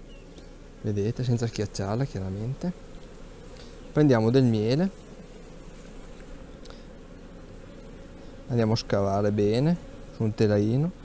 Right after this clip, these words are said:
che ci sia del miele, qua c'è del polline. Adesso andiamo a trovare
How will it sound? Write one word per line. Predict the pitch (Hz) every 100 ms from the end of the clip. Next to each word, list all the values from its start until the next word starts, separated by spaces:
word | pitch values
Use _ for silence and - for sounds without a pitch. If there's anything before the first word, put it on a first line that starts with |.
| - -
che | -
ci | -
sia | 120 117
del | 107
miele, | 107 104 101 117 139 -
qua | 107
c'è | - 92 -
del | 110
polline. | 131 - 160 160 175 180 180 262 - - - - -
Adesso | 139 127
andiamo | 123 113 113
a |
trovare | 123 123 110 104 101 104